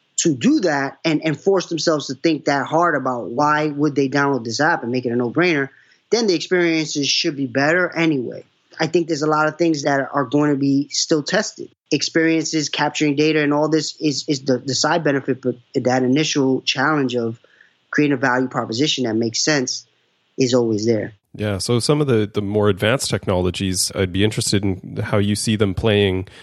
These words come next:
Speaker 2: in your field and where you see their, them being applicable. So the next one I would say that's most close to consumer grade ready would be HoloLens. There's a ton of commercial production, usually more on the industrial side that's happening around this.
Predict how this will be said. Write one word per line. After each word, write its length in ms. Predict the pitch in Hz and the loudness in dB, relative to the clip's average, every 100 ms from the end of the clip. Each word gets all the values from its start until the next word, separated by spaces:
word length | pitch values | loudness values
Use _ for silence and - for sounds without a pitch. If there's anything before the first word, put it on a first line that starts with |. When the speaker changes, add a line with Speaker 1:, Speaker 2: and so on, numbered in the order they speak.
| - - | -12 -2
Speaker 2:
in 200 | 98 92 | 0 4
your 180 | 123 | 4
field 320 | 120 101 90 87 | 4 2 2 0
and 140 | 90 | 0
where 160 | 90 92 | 2 4
you 140 | 90 | 2
see 260 | - 95 90 | 2 0 2
their, 320 | 90 87 87 | 0 0 0
them 240 | 87 98 90 | 0 0 2
being 220 | 95 98 | 0 0
applicable. 600 | 87 - 123 95 90 - - - - | 0 -2 -2 -2 -4 -4 -12 -16 -4
So 320 | 101 98 98 | 0 0 2
the 100 | 110 | 2
next 300 | 117 - 123 | 0 0 0
one 160 | 110 | 2
I 60 | 98 | 2
would 140 | 95 | 0
say 160 | - 98 | 0 2
that's 260 | 92 - 101 | 0 -2 -6
most 580 | 95 98 98 101 - _ | -2 2 2 0 -4 _
close 260 | 117 110 - | 0 2 0
to 200 | - 104 | -2 -2
consumer 460 | - 95 107 104 101 | -2 -2 0 0 0
grade 360 | 98 92 87 | 2 2 2
ready 260 | 90 95 90 | 2 2 0
would 160 | 85 | 0
be 120 | 80 80 | -2 -2
HoloLens. 760 | 87 95 92 80 76 120 - - _ - | 2 2 2 0 -2 -4 -6 -10 _ -8
There's 160 | 98 87 | -6 -4
a 40 | |
ton 220 | - 123 | 0 0
of 80 | 104 | 0
commercial 420 | 95 92 107 104 | 0 0 2 0
production, 680 | - 92 90 - 98 92 92 | 0 -2 -2 -2 0 0 -2
usually 340 | 113 143 156 143 | -2 0 0 2
more 220 | 120 117 | 4 4
on 80 | 110 | 2
the 120 | 98 | 0
industrial 500 | 85 82 - 123 123 | 0 -2 -2 -2 0
side 340 | 135 127 131 | 2 2 2
that's 160 | 135 - | 0 0
happening 360 | 127 131 135 | -4 -2 -2
around 280 | 127 131 131 | 0 2 2
this. 240 | 139 147 | 0 0